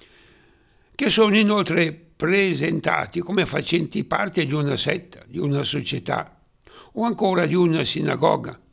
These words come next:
Il giu-, il giudice Tolosan definisce magi e malefici i membri della setta e della sinagoga.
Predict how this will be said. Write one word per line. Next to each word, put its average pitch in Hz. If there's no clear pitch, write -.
Il 123
giu-, 202
il 208
giudice 190
Tolosan 147
definisce 196
magi 180
e 156
malefici 165
i -
membri 143
della 135
setta 175
e -
della 131
sinagoga. 123